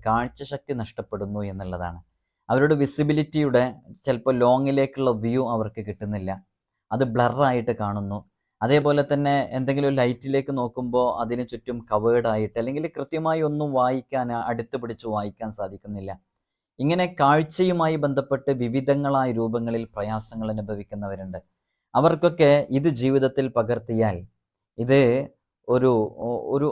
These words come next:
ആത്മീയമായ ഒരു ഒറ്റമൂലിയായിട്ട് ഇത് ഉപയോഗിക്കാം,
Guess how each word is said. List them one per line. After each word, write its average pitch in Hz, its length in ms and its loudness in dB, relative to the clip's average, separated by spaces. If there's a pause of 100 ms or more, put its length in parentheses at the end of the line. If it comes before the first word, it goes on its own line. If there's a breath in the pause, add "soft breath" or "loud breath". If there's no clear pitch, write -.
(100)
ആത്മീയമായ 143 800 0 (260)
ഒരു 113 240 -4
ഒറ്റമൂലിയായിട്ട് 110 1000 -2
ഇത് 98 120 -8
ഉപയോഗിക്കാം, 95 640 -6